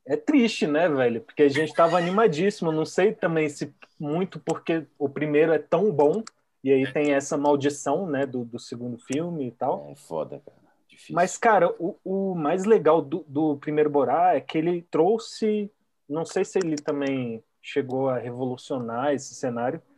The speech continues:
Speaker 1: mas ele trouxe esse aspecto do, do que surgiu lá no,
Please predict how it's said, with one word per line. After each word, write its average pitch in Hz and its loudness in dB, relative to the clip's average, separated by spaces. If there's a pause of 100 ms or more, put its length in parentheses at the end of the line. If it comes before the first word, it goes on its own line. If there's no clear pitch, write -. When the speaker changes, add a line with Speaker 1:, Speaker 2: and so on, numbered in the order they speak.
(220)
Speaker 1:
mas 139 -2
ele 175 0
trouxe 180 -2
esse - -2
aspecto 165 0
do, 139 -2 (240)
do 139 0
que 139 -10
surgiu 156 0
lá 156 2
no, 202 -2